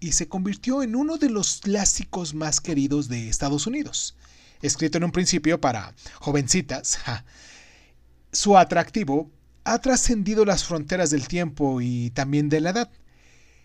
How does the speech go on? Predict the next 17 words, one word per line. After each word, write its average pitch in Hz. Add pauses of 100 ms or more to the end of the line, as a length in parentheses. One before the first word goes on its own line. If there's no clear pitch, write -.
(180)
Es - (100)
tan 302
popular 220 (300)
entre 165
los 165
adultos 214
como 151
entre 147
los 151
jóvenes 147
y 175
es 196
tan 269
querida 180
ahora 151
como 151
cuando 131